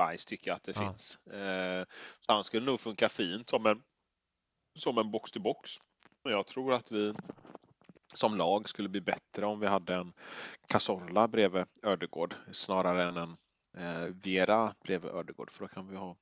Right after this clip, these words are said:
Speaker 1: en, den här Gilberto Silva-Vieira-hybriden, eh,
Speaker 2: Mm.
Speaker 1: bakom istället då.
Speaker 2: Just det, just det.
Speaker 1: Så skulle jag vilja säga det.
Speaker 2: Ja.
Speaker 1: Mm.
Speaker 2: Ehm, well put. Det är bara en sista sak på Rice. Såg du presentationen?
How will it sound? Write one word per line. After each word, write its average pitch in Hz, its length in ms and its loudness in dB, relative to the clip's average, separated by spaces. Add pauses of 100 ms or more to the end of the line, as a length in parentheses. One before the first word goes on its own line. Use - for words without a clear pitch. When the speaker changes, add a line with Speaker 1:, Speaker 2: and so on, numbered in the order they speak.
(340)
Speaker 1:
en, 92 220 -14
den 92 140 -2
här 85 460 -2
Gilberto 101 420 8
Silva-Vieira-hybriden, 90 2250 4 (140)
eh, - 320 0
Speaker 2:
Mm. 87 160 -8
Speaker 1:
bakom 95 560 -4
istället 107 320 0
då. - 100 -16 (220)
Speaker 2:
Just 135 260 -2
det, 117 120 -6 (420)
just - 180 -8
det. - 80 -10 (280)
Speaker 1:
Så 127 60 -8
skulle - 180 -4
jag 113 40 0
vilja 104 120 -4
säga 92 180 -8
det. - 40 -16 (260)
Speaker 2:
Ja. 117 240 -4 (220)
Speaker 1:
Mm. 107 140 -12 (480)
Speaker 2:
Ehm, 147 1080 0 (1200)
well 160 360 4
put. - 460 6 (140)
Det 190 100 4
är 196 60 4
bara 208 160 6
en 196 280 6
sista 170 280 2
sak 139 180 6
på 139 80 2
Rice. 120 300 0
Såg 165 360 8
du 135 120 10
presentationen? 120 920 2